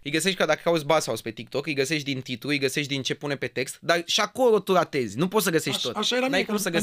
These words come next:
Speaker 1: găsești
Speaker 2: la
Speaker 1: tot
Speaker 2: podcast sunt,
Speaker 1: conținutul.
Speaker 2: nu știu, două sute milioane sau ceva. A, da, doar alții care au făcut,
Speaker 1: Da.
Speaker 2: nu cele fac-, făcute
Speaker 1: Da,
Speaker 2: de
Speaker 1: da,
Speaker 2: mine.
Speaker 1: da, da, da.
Speaker 2: Îți dai seama câte, câte mai sunt în
Speaker 1: Deci
Speaker 2: spate.
Speaker 1: tu n-ai cum să evaluezi, de fapt, uh, exact impactul unui produs cum e Buzz House, dar aminte unui influencer care face o sută de astfel de produse sau chestii. E,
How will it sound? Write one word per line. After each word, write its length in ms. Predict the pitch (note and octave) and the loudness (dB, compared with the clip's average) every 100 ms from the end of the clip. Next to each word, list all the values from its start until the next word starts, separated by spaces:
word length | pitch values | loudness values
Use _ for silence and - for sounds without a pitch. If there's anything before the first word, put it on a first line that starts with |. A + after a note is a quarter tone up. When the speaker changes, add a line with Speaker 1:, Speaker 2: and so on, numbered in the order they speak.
| A#3 | 2
Speaker 1:
găsești 140 | A#3+ | 0
Speaker 2:
la 60 | A#3 | 2
Speaker 1:
tot 100 | A#3+ | 0
Speaker 2:
podcast 200 | B3 G#3+ | 0 0
sunt, 140 | A3+ | -2
Speaker 1:
conținutul. 260 | G3 A#3 F3 | -2 -4 -4
Speaker 2:
nu 40 | |
știu, 100 | D3 | 0
două 100 | G3+ | 0
sute 140 | G#3 G3+ | 2 0
milioane 240 | G3+ G#3 | 0 0
sau 160 | D#3 E3 | -2 -6
ceva. 300 | D3 F3+ E3 _ - - - | 0 0 0 _ -20 -20 -2
A, 220 | D#3+ G3 | 0 0
da, 160 | E3+ - - | -6 -12 -14
doar 200 | - F#3+ | 0 2
alții 300 | G3 D4+ C4 | 2 0 -2
care 120 | A#3+ A3 | 0 0
au 60 | |
făcut, 440 | F#3+ G3 A#3+ - - | 0 -4 -4 -6 -12
Speaker 1:
Da. 280 | D3 G3 D#3 | 0 0 0
Speaker 2:
nu 100 | A3+ | -4
cele 200 | A#3+ C4 | 0 -2
fac-, 220 | - F#3+ | 0 -6
făcute 220 | F#3+ E3+ | -6 0
Speaker 1:
Da, 60 | E3 | 2
Speaker 2:
de 40 | D#3 | 2
Speaker 1:
da, 60 | |
Speaker 2:
mine. 120 | D#3 D3 | 4 4
Speaker 1:
da, 60 | |
da, 60 | C#3 | 4
da. 180 | C3+ G#2 _ _ _ - | 2 -4 _ _ _ -4
Speaker 2:
Îți 120 | G3+ | -2
dai 100 | G#3+ | 0
seama 140 | A3+ | -2
câte, 160 | G3+ - | -2 -4
câte 200 | G#3+ G#3 | -4 -2
mai 140 | A3 | -2
sunt 160 | G#3+ A3+ | -4 -4
în 60 | |
Speaker 1:
Deci 100 | A3 | -4
Speaker 2:
spate. 140 | F3 G#3+ | -2 0
Speaker 1:
tu 40 | G#3 | 0
n-ai 100 | G#3 | 0
cum 120 | G3+ | 0
să 140 | F3+ F3 | 2 2
evaluezi, 420 | C#3+ C#3+ D3 C#3 | 4 4 4 2
de 80 | C3 | 0
fapt, 320 | - C#3 - | 0 -2 0
uh, 80 | C3+ B2 A#2 A2 A#2+ | 2 4 2 0 -2
exact 520 | C#3+ A#2+ C3 C#3+ - - | -4 0 0 0 -4 -8
impactul 540 | C#3 C#3 D#3+ D#3+ D3+ | -6 0 0 0 -6
unui 200 | C#3+ C3+ | -6 -6
produs 260 | B2+ C3 - | -6 -6 -6
cum 120 | C#3+ | -4
e 60 | B2 | 0
Buzz 220 | C3 C3+ | 2 2
House, 160 | D#3 C#3+ | -2 0
dar 120 | F3 | 0
aminte 220 | E3+ D#3+ | 2 0
unui 200 | D3+ D3 | 0 -2
influencer 440 | C#3+ D3 D3+ D#3 | -4 0 0 0
care 160 | D3+ C#3 | 0 -2
face 280 | - D3 D3 | 0 -2 0
o 140 | D3 | -2
sută 140 | D3+ D3+ | -2 0
de 100 | C3+ | 0
astfel 300 | B2+ - A#2 | -2 -4 -4
de 200 | A#2 A2 | -4 -4
produse 360 | A#2+ A#2+ A#2+ A2+ | -6 -6 -6 -4
sau 200 | A2 G#2+ | -4 -4
chestii. 380 | - G#2+ | -8 -6
E, 20 | B2 | 2